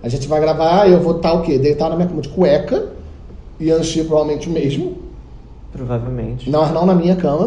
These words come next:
Speaker 1: nós não, nós não nos pegamos.
Speaker 2: O Caicai não acontece
Speaker 1: Não
Speaker 2: aqui
Speaker 1: acontece.
Speaker 2: mais.
Speaker 1: Embora as pessoas
Speaker 2: É.
Speaker 1: tenham um tempo chipado a gente.
Speaker 2: Chipado a gente horrores.
Speaker 1: Cadê a
Speaker 2: Camila,
Speaker 1: Camila?
Speaker 2: Ca-,
Speaker 1: Cadê a
Speaker 2: Camila?
Speaker 1: Camila? Camila chipa a gente bastante, né?
Speaker 2: Melissan foi uma realidade.
Speaker 1: Não existe a menor possibilidade de um relacionamento
Speaker 2: Não,
Speaker 1: afetivo
Speaker 2: não.
Speaker 1: amoroso sexual entre nós duas.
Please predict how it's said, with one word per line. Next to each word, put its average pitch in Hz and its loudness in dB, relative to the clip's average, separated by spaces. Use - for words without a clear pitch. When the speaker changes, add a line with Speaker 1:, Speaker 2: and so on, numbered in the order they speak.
Speaker 1:
nós 139 -4
não, 139 -2
nós 131 -4
não 127 -4
nos 151 -6
pegamos. 131 -4
Speaker 2:
O 139 -4
Caicai 135 2
não 135 -2
acontece 139 -2
Speaker 1:
Não 135 0
Speaker 2:
aqui 135 -2
Speaker 1:
acontece. 127 -2
Speaker 2:
mais. 117 -4
Speaker 1:
Embora 160 4
as - 0
pessoas 156 -2
Speaker 2:
É. - -10
Speaker 1:
tenham 160 -2
um 151 -6
tempo 147 -2
chipado 143 -4
a 143 0
gente. 175 2
Speaker 2:
Chipado 156 6
a 160 6
gente 160 2
horrores. 147 4
Speaker 1:
Cadê 156 4
a 175 6
Speaker 2:
Camila, 156 8
Speaker 1:
Camila? 131 6
Speaker 2:
Ca-, 165 4
Speaker 1:
Cadê - -4
a 156 4
Speaker 2:
Camila? 156 4
Speaker 1:
Camila? - 2
Camila 156 -4
chipa 175 -4
a - -2
gente 165 -4
bastante, 170 -4
né? 151 6
Speaker 2:
Melissan 160 2
foi 165 0
uma 156 0
realidade. 160 4
Speaker 1:
Não 196 8
existe 202 6
a 202 4
menor 202 4
possibilidade 240 4
de - -2
um 196 0
relacionamento 196 2
Speaker 2:
Não, 196 4
Speaker 1:
afetivo 190 4
Speaker 2:
não. 185 6
Speaker 1:
amoroso 170 4
sexual 175 2
entre 135 -6
nós 135 0
duas. 127 0